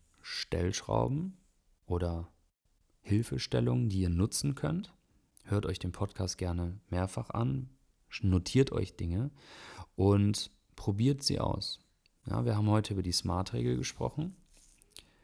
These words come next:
Wir haben heute über die Komfortzone gesprochen.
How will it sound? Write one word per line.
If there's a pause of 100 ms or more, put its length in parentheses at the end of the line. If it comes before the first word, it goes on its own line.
(260)
Wir
haben
heute
über
die
Komfortzone
gesprochen.